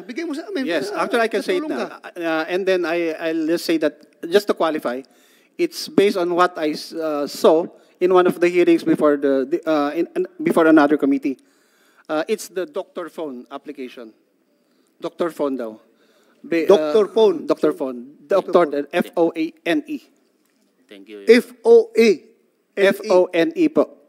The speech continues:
Speaker 1: F O A.
Speaker 2: N E.
Speaker 1: N E.
Speaker 2: So if you get hold of the sender's or receiver's phone number, uh, you can possibly retrieve all the text messages there.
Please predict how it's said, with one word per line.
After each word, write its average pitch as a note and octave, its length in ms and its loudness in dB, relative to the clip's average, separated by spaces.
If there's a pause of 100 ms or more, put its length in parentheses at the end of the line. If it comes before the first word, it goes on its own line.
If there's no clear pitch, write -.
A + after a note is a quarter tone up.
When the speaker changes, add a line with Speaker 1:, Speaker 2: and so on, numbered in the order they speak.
(140)
Speaker 1:
F E3 260 -8
O F3 260 -6
A. E3 240 -4 (460)
Speaker 2:
N E3 220 -4
E. D#3+ 220 -4 (220)
Speaker 1:
N D3+ 180 -10
E. D#3 160 -8 (240)
Speaker 2:
So - 140 -4
if F3+ 140 4
you F3+ 80 6
get F#3+ 240 6
hold F#3 260 4
of D3 160 -4
the C#3 400 -4 (560)
sender's E3 840 0 (140)
or D3 160 0
receiver's D3+ 880 -2
phone D#3+ 280 -2
number, D3 480 -2 (600)
uh, C3 180 -6
you C3+ 100 -2
can D3 140 0
possibly D3 480 0
retrieve C#3+ 460 -2
all C#3+ 200 0
the C3+ 120 -2
text - 280 -6
messages B2 440 -8
there. G#2+ 260 -18